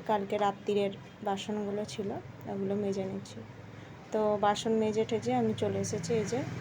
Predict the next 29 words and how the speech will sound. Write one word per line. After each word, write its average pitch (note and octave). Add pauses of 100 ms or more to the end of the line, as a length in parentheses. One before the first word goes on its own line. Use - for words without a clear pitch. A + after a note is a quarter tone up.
রান্নাঘরে। G3+ (560)
আজকে G#3+
সকালে A3 (600)
টিফিনে A#3
বানাবো G#3+ (560)
আলুর G#3+
তরকারি A3 (280)
আর G#3
রুটি। G3 (260)
এই G#3+
যে G#3+
আলু G#3
কেটে G#3+
নিয়েছি G#3+
এখানে, A3 (200)
আর G#3
এখানে G#3 (120)
কড়াই G#3
বসিয়ে G#3 (260)
কড়ার G3+
তেল G#3 (280)
দিয়ে G#3
দিয়েছি, G#3 (140)
তেল G#3
গরম G3+
হয়ে G3+
গেছে। G#3+
এখন A#3+
আলুগুলো G3